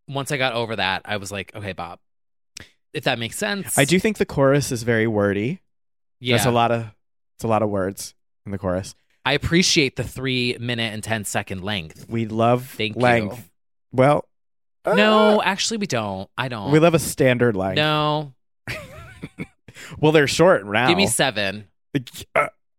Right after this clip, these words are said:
Speaker 1: That's
Speaker 2: minutes.
Speaker 1: it.
Speaker 2: That seems
Speaker 1: Yes.
Speaker 2: like a long
Speaker 1: <laughs>
Speaker 2: song.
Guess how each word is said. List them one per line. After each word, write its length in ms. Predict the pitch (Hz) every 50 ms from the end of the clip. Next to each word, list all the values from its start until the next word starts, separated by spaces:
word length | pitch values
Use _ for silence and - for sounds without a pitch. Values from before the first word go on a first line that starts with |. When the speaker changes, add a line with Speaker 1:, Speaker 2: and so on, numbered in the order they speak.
| _ _
Speaker 1:
That's 140 | 123 120
Speaker 2:
minutes. 440 | 123 156 202 208 175 151 139 - -
Speaker 1:
it. 20 | -
Speaker 2:
That 240 | 156 165 202 -
seems 320 | - - 160 143 131 120 139
Speaker 1:
Yes. 200 | 156 139 123 123
Speaker 2:
like 120 | 120 117
a 40 | 117 120
long 320 | 120 123 123 131 135 139 -
Speaker 1:
<laughs> 60 | _ _
Speaker 2:
song. 680 | - - - - 131 127 123 127 143 180 202 196